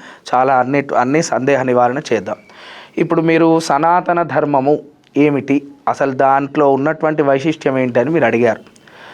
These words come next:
ముందు సనాతనము అంటే ఏమిటి? సనాతనము అంటే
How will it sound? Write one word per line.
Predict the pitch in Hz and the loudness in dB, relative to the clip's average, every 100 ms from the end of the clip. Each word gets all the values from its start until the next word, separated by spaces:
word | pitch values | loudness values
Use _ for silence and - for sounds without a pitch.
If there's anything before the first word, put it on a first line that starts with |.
| - 139 | -10 -2
ముందు | 175 196 | 0 0
సనాతనము | - 151 175 196 202 190 190 185 | 0 0 2 0 0 0 2 2
అంటే | 170 165 185 | 0 0 0
ఏమిటి? | 139 123 107 - - - _ - - - | 0 -4 -10 -16 -20 -20 _ -20 -20 -20
సనాతనము | - 139 165 180 185 180 175 170 160 | -6 -2 2 0 2 0 2 2 0
అంటే | 143 170 208 | 0 0 0